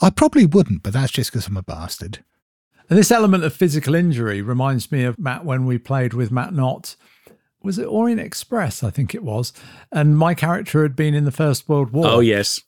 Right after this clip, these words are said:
Speaker 2: He had a bunch of charts for us to roll on to see what war wounds we had from the First World War. So that was, like, downtime before you
Speaker 3: Mm-hmm.
Speaker 2: even started playing, but not in a good way. <laughs>
Speaker 3: It was from the Green and Pleasant Land source book, if I remember right, yeah.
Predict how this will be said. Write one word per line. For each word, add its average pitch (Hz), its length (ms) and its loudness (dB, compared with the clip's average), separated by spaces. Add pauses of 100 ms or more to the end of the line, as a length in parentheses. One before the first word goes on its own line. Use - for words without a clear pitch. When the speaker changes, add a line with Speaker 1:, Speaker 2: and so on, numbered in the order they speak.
(120)
Speaker 2:
He 135 160 -2
had 160 100 2
a 165 60 0
bunch 147 280 0
of 135 80 -6
charts 160 400 -2
for - 140 -6
us - 120 -6
to 131 100 -8
roll 139 340 0
on 104 320 -6 (320)
to 135 100 -4
see 143 220 0
what 143 280 -2 (840)
war 170 280 2
wounds 110 520 -4
we 110 140 -6
had 104 300 -6
from 123 220 -4
the 113 80 -2
First 127 400 -4
World 123 220 -2
War. 156 200 0 (200)
So 180 100 -2
that 196 120 0
was, 165 100 0
like, 170 220 -2
downtime 160 640 0
before 190 360 2
you 180 100 6
Speaker 3:
Mm-hmm. 170 120 6
Speaker 2:
even 156 140 4
started 175 480 -2
playing, 135 440 -2
but 190 180 0
not 185 220 2
in 170 80 2
a 185 40 2
good 165 220 0
way. 160 340 0 (140)
<laughs> - 220 2 (300)
Speaker 3:
It 190 40 -4
was 202 160 -2
from 139 140 -6
the 123 80 -4
Green 123 280 -2
and 110 100 -6
Pleasant 113 360 -6
Land 156 320 -6
source 90 340 -8
book, - 200 -10
if - 100 -14
I 87 40 -6
remember 87 280 -8
right, 87 320 -6
yeah. 147 220 -8